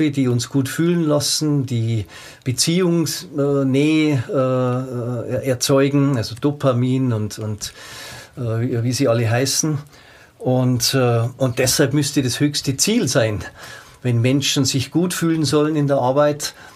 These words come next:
dass eben auch diese Botenstoffe angesprochen werden und, äh, wir eben in eine Beziehung mit ihnen treten, wo Anerkennung, Wertschätzung und soziales Verhalten,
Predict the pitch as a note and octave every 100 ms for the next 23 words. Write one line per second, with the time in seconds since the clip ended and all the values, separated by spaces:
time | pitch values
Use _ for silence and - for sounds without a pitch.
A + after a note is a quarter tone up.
0 | _ - A#2 A2 B2+ C#3 C#3 C3+ G#2+ A#2+
1 | C3 - - B2+ C3 C#3 C3 A#2+ A#2+ A#2+
2 | C3+ - C3 - B2+ A2 B2+ - C#3 B2+
3 | C3+ A2 A2+ A#2+ B2+ A2 - B2 A#2 G#2+
4 | A#2 A2 A2+ A#2+ A#2 A2+ A2+ A2 A2 A2+
5 | - B2 B2 C3 C3 B2+ B2 B2 B2 G#2+
6 | A2+ A2 - C3 B2 - - - - -
7 | - A#2+ G2 A2+ A#2+ B2+ B2 A#2 G#2 -
8 | A#2 A2 - A#2 A#2 G#2 G#2+ G#2+ G2+ G2+
9 | - F#2+ G2 G#2 - C3